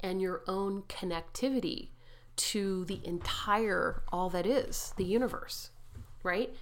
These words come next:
You are connected. Everything is connected. And when you use astrology from that standpoint of awareness,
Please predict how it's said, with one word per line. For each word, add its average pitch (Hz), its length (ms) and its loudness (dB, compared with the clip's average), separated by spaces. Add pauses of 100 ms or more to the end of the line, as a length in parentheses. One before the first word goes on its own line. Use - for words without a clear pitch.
You 254 200 4
are 320 80 8
connected. - 720 -2 (640)
Everything 214 480 4
is 170 160 0
connected. - 640 -8 (520)
And 185 480 4
when 196 240 2
you 196 140 2
use 240 420 4
astrology 180 720 4
from 175 260 0
that - 180 0
standpoint 180 520 2
of 165 100 -2
awareness, 185 800 4